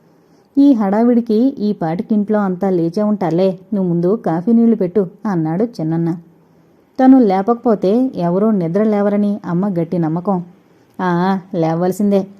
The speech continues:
అంతా కుంభకర్ణుడి తోబుట్టువులు. అయినా నాకు తెలియకడుగుతాను, సూర్యుడు కళ్ళల్లో పొడుస్తుంటే నిద్రలా వస్తుందిరా?"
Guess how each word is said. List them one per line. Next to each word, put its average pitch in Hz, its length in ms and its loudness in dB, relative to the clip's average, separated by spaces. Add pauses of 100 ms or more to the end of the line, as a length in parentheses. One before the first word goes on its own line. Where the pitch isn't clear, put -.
(120)
అంతా 170 360 0
కుంభకర్ణుడి 185 640 0
తోబుట్టువులు. 175 640 0 (380)
అయినా 175 260 0
నాకు 208 180 0
తెలియకడుగుతాను, 190 840 2 (240)
సూర్యుడు 262 280 4
కళ్ళల్లో 233 420 0
పొడుస్తుంటే 196 640 0
నిద్రలా 180 400 0
వస్తుందిరా?" 202 580 0